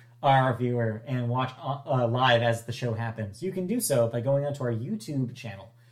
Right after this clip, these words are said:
Go to youtube dot com, search Media Boat Podcast, and that'll take you to our channel. Like, comment, subscribe, click the bell for notifications when we go live, all of that biz. We appreciate every single one of you, so thank you for engaging with us.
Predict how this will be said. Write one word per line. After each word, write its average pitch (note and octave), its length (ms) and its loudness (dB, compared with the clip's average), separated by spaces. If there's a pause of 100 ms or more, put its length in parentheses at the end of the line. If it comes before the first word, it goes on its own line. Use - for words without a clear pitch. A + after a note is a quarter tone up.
(160)
Go D3+ 120 2
to D3 60 2
youtube D#3 440 0
dot C#3+ 240 0
com, C#3+ 240 2
search C#3+ 240 -4
Media A2+ 340 0
Boat A2 240 -6
Podcast, C#3 600 -6 (120)
and A2 280 -4
that'll A2 240 -4
take D3 260 -10
you D3+ 120 -8
to C3 120 -8
our A2 120 -6
channel. A3+ 540 -2 (320)
Like, C4 280 0 (340)
comment, G3+ 480 0
subscribe, G3 1040 2
click A#3 200 -6
the G3+ 120 2
bell F#3+ 240 4
for F#3 120 -4
notifications E3+ 720 -8
when C#3 140 -2
we C#3+ 120 -4
go D#3 180 -4
live, D3+ 400 0
all G3+ 280 2
of C3+ 100 0
that A#2 280 0
biz. G#2 540 -8
We F3+ 280 2
appreciate C#3 680 -2
every C#3+ 200 -6
single A#2+ 300 -4
one A#2 160 -2
of A2 140 -6
you, A2+ 260 -4 (240)
so A#2 220 -2
thank D#3+ 320 -2
you A#2 280 0 (140)
for B2+ 140 -2
engaging A2+ 500 0
with G#2 160 -8
us. D3+ 300 -4